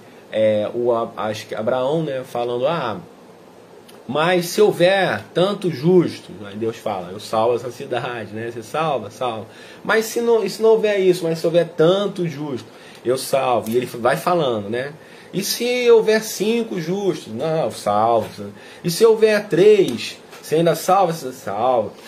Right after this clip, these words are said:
"E se houver dois?" E aí Abraão não consegue concluir, ele não diz, "Se houver um, ou se não houver nenhum", ele para, né? E, e como é, é,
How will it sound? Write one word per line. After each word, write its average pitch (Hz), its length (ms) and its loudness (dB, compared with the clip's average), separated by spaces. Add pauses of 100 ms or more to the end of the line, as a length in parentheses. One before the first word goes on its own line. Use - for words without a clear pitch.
(180)
"E 165 60 -6
se 160 120 -2
houver 202 240 4
dois?" 170 480 4
E 165 80 2
aí 180 320 4
Abraão 170 400 4
não 180 140 4
consegue 180 420 0
concluir, 180 460 -2
ele 156 100 2
não 170 140 2
diz, 143 200 -6
"Se - 100 -4
houver 175 260 0
um, 151 480 0
ou 120 80 -8
se - 100 -14
não 123 80 -2
houver 131 220 0
nenhum", 123 280 -4
ele 143 80 -6
para, 127 440 -2 (720)
né? 117 320 0
E, 110 280 -10 (600)
e 123 100 -4
como 156 360 2
é, 139 40 6
é, 120 320 0